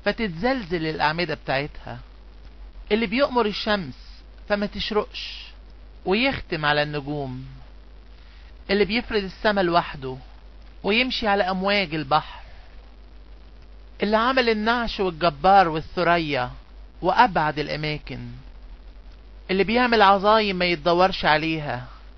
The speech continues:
وعجايب ما تتعدش. أهو بيمر عليا وما شوفهوش،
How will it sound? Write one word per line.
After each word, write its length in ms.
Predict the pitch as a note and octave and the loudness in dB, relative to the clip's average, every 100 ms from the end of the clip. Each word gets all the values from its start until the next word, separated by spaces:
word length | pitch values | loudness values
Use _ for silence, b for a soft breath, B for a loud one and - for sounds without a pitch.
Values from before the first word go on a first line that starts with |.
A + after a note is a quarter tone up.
| - - | -20 2
وعجايب 800 | E3+ F3 E3+ G3+ A3 G3 D3 C3 | 6 6 4 2 2 0 -2 -6
ما 80 | |
تتعدش. 1000 | C#3 D3+ C#3 D3 B2+ B2+ B2+ - - - - - - - - - - - - - - G3 | -8 -4 0 0 0 -10 -12 -12 -14 -14 -16 -20 -20 -20 -20 -20 -20 -20 -20 -20 -4 2
أهو 140 | A#3 | 2
بيمر 380 | A3 A#3 C#4 C4+ | 2 2 2 4
عليا 640 | G#3+ F#3+ F#3+ F3 C3+ A#2+ - - - - - | 4 6 4 2 -4 -6 -12 -18 -20 -20 -6
وما 200 | F#3+ G#3+ | 0 0
شوفهوش، 840 | G#3 G#3 - A3 F#3 D3+ - - | 0 -6 -8 -6 -6 -6 -10 -12